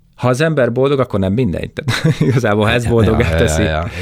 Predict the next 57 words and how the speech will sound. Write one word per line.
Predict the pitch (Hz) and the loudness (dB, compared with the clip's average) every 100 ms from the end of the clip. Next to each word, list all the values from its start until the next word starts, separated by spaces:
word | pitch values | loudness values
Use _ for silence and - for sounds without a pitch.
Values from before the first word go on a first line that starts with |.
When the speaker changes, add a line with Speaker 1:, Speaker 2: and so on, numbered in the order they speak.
| 78 | -6
Speaker 2:
ja. | 117 | 0
Ja, | 113 | 0
hogyha | 120 120 | 0 -2
ezt | 127 117 | -4 -2
tesz | 95 | -4
boldog, | 85 71 67 71 | -2 -4 -4 0
Speaker 1:
Nem, | 80 151 | 2 2
Speaker 2:
igen. | 135 87 | 0 -2
Speaker 1:
ha, | 117 120 - | -2 -2 -2
tehát | 135 143 | -2 0
úgy | 135 | 0
értem, | 127 135 127 | 0 0 -2
hogyha | 123 123 127 127 | -2 0 0 2
ez | 135 | 2
ad | 127 107 | 2 0
neki | 107 104 98 | -2 0 2
erőt, | 95 87 90 101 | 2 0 0 0
meg | 117 | 2
Speaker 2:
Mhm. | 123 | 0
Speaker 1:
hogyha | 120 127 123 | 0 0 2
valós | 131 127 113 117 | 0 0 0 0
élményekből | 104 101 95 95 92 98 90 | 2 2 2 -2 -2 -2 -2
táplálkozik | 98 92 95 98 104 107 - | -4 -2 -4 -4 -6 -6 -6
az, | 95 | -4
az | 98 | -2
egész, | 104 101 | -2 -2
meg | 107 113 | -2 0
ha | 147 | 0
ez, | 139 | 0
ez | 196 | 0
is | 147 - | 0 2
ő, | 131 120 | 2 0
ő | - 120 | 0 0
maga, | 101 87 87 | 0 -2 -6
nem? | 95 117 | -4 -4
Tehát | 120 110 113 - - | -2 -6 -6 -12 -4
ez | - | 0
Speaker 2:
Mhm. | 127 | 2
Speaker 1:
vele | 139 | 2
már | 143 | 0
megtörtént. | 151 156 - 85 - 87 - | -2 -4 -6 -6 -6 -6 -4
Tehát, | 113 113 | -2 -2
hogy | 120 - - - | -4 -6 -16 -12
ez | - 131 117 - | -2 -2 -2 -6
a | 131 | -4
személyiségének | - 147 131 120 - 120 117 117 113 | -2 0 2 2 2 0 0 0 0
a | 113 | 2
része, | 110 101 107 | 2 2 0
és | 104 | 0
egyébként | - 135 135 120 | 0 0 0 -2
pont | 120 113 | 0 -2
van | 98 95 | 0 -2
itt | 92 | -2
egy | 82 87 | -4 -4
ilyen | 90 82 | -2 -2
rész, | 90 107 - | -2 -2 -2
hogy | 98 | -4